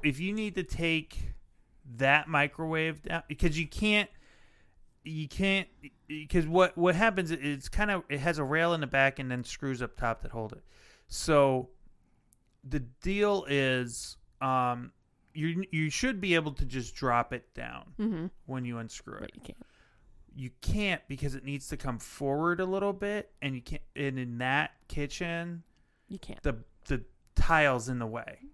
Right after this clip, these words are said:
Speaker 2: Yeah.
Speaker 1: So what you would have to do is take the other cabinet down and then take it and out. But that shouldn't have to happen for a very long time because that was a brand new microwave.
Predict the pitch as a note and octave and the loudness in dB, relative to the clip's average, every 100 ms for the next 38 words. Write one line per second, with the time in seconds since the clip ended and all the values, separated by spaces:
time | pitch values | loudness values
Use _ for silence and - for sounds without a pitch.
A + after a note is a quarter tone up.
0 | - - - - C#3+ D3+ D3 D3 C3 E3 | -20 -14 -6 0 2 2 0 -2 0 2
1 | D#3+ - - A#2+ - - C3+ A2+ A#2 D3 | 2 0 -8 -10 -10 -2 -2 -2 -8 -14
2 | - _ _ _ _ - _ _ _ - | -16 _ _ _ _ -20 _ _ _ -20
3 | - C3+ B2+ B2 A#2+ A2+ - D3+ C3+ - | -6 -2 -2 -2 -4 -6 0 0 0 -4
4 | - - _ _ _ A#2 - _ D#3 F3 | -16 -18 _ _ _ -10 -10 _ 2 4
5 | E3+ C#3+ - C3+ A#2+ A#2 A#2 - B2 A2 | 4 0 2 4 4 2 -8 -6 -2 -2
6 | G#2+ G#2 G#2 G#2 - - - _ _ _ | -2 -6 -8 -12 -18 -20 -20 _ _ _
7 | _ - A#2 A2+ A2 A2 A2+ - A#2 A2 | _ -16 -10 -8 -8 -6 -8 -8 -12 -14
8 | - - A2 G#2+ A2 _ B2 A2+ A#2 _ | -16 -18 -16 -14 -18 _ -8 -8 -8 _
9 | - A#2+ A2+ - A#2 A#2+ A2+ - - A2+ | -16 -14 -14 -14 -16 -14 -14 -12 -10 -8
10 | - A#2+ - - C#3 D3 D3+ E3 D#3+ - | -8 -12 -12 -10 -10 -10 -10 -12 -12 -14
11 | - C3 A#2 - - E3 D3 C3 D3 E3 | -14 -16 -18 -16 -16 -14 -12 -12 -12 -14
12 | F3 E3 - - | -16 -16 -18 -18